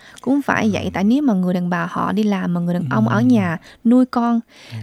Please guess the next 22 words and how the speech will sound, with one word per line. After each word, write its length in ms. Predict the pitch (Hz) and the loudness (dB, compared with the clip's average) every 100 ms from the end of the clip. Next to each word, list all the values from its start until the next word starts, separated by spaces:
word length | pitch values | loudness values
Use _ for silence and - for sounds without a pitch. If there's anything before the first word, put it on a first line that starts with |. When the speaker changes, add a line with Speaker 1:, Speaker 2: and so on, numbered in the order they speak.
| 104 | -2
Speaker 1:
thì 80 | 196 | 0
lúc 180 | 254 - | 0 -4
khi 280 | - 254 247 | -2 2 4
mà 300 | 233 190 165 - - | 4 0 -2 -8 -2
ly 200 | 233 214 | 0 2
dị 160 | 170 | 0
có 240 | 165 233 294 | -4 -4 -4
thể 320 | - 180 165 247 | -4 -2 0 0
là 120 | 233 | 0
mình, 280 | 185 165 160 - _ | 0 0 -4 -10 _
người 140 | 240 202 | 0 0
đàn 120 | 185 | 0
bà 180 | 180 160 | -2 -4
phải 160 | 208 - | -8 -8
trả 140 | - - 254 | -10 -8 -8
tiền 220 | - 180 165 | -2 -2 -2
cấp 140 | - | -6
dưỡng 280 | 185 165 208 | -4 -2 -2
cho 140 | 240 214 | -2 -2
người 220 | 190 175 - - | -2 -4 -8 -8
chồng 300 | 180 151 - _ _ _ - - - - | -4 -4 -6 _ _ _ -20 -20 -20 -6
và 380 | 208 190 175 | -2 -2 -2